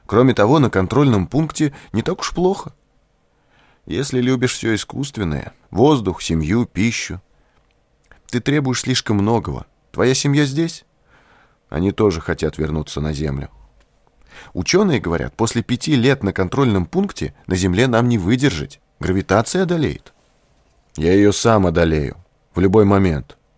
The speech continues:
Из этих разговоров Барант понял, что мрачноликие охранники — такие же человеческие существа, как и заключённые.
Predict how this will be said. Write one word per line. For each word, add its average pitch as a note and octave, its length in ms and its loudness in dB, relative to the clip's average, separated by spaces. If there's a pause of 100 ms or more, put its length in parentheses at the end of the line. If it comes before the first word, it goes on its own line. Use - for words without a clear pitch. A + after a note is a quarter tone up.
(1400)
Из F2 140 0
этих C3+ 280 0
разговоров G2+ 640 2
Барант G2+ 400 0
понял, B2 320 0
что - 240 -4
мрачноликие F2+ 760 0
охранники — B2 580 -2
такие D#3+ 520 -6
же A2+ 120 -4
человеческие E2 840 -6
существа, E2 720 -6
как - 240 -6
и G2 40 0
заключённые. E2 840 -4